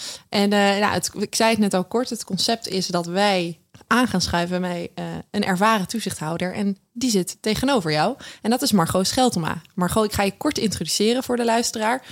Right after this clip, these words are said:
Voor wie nog niet weet wat jij allemaal, eh, hebt, onder andere hebt gedaan. Het is niet, eh, volledig lijstje, denk ik.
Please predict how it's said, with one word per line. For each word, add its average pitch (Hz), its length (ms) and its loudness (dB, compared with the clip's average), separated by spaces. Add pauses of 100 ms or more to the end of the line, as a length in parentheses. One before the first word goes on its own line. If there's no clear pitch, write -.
(160)
Voor 214 240 4
wie 233 160 6
nog 214 200 4
niet 247 240 6
weet 165 400 0
wat 185 200 0
jij 175 160 2
allemaal, 160 540 2
eh, 165 180 -4 (280)
hebt, - 340 -2
onder 277 300 4
andere 302 380 4
hebt 220 180 2
gedaan. 185 320 0
Het 277 140 -2
is 220 120 0
niet, 247 280 2
eh, 202 220 4
volledig 202 480 2
lijstje, 226 340 0
denk 220 220 0
ik. 294 160 -6